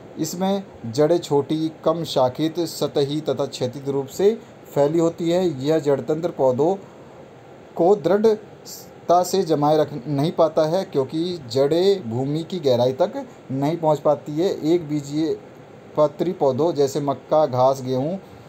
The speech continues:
का मुख्य जड़ तंत्र है, यानी कि यही आपका जो है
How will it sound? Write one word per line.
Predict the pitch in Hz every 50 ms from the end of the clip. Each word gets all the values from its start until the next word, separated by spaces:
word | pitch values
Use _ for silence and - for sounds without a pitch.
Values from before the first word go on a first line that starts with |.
| - - - - -
का | 151 156
मुख्य | 156 160 180 - - - - 190 208 202
जड़ | 147 117 123 143 139 131
तंत्र | 127 131 123 117 113 120
है, | 104 98 98 95 101 120
यानी | 135 151 156
कि | 151 202
यही | 196 180 160 139 131 127 127 131 151 170 156
आपका | 135 123 - - 143 156
जो | 170 147 131 135 135
है | 131 123 127 160 208 -